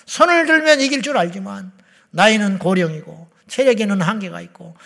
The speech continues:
내려가는 손을, 중력에 의해서 내려가는 손을 무슨 수로 막냐, 이 말이야. 내가 죽는다 해도 손을 내릴 수밖에 없는 것이지.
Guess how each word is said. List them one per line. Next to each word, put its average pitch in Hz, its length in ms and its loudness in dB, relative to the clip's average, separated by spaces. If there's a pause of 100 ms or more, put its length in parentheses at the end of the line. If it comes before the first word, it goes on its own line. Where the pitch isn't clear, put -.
(140)
내려가는 233 560 2
손을, 226 320 -6
중력에 220 460 -4
의해서 208 440 -12
내려가는 311 440 6
손을 302 340 0
무슨 311 260 -2
수로 339 240 10
막냐, 349 400 10
이 339 120 -2
말이야. - 260 -14 (480)
내가 302 460 8
죽는다 247 440 -2
해도 208 260 -8
손을 196 480 -10
내릴 156 200 -6
수밖에 160 400 -12
없는 117 340 -18
것이지. - 480 -20